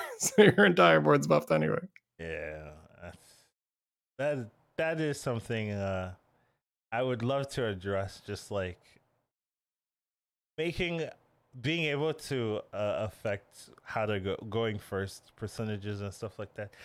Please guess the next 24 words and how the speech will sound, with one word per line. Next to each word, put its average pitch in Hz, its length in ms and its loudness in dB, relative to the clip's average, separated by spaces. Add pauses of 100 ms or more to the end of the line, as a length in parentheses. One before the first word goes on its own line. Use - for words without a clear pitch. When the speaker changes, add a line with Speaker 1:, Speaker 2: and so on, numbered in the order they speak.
(220)
Speaker 2:
I, 190 260 -2
I, - 280 -6
dude, 185 200 -2
I 185 120 -2
really 196 480 0
like 156 360 -2
the 139 120 -2
idea 120 480 -2
of 104 240 -4
who - 260 -6
has 131 380 -2
less 120 320 -2
minions, 101 420 -10 (180)
you 95 80 -20
know, 90 220 -20 (180)
like, - 120 -20 (400)
Speaker 1:
Yeah, 127 260 10
Speaker 2:
it - 20 6
Speaker 1:
like, 107 180 6
you 110 120 0
take, - 500 2
you 123 60 0
take 123 200 2
the - 80 -10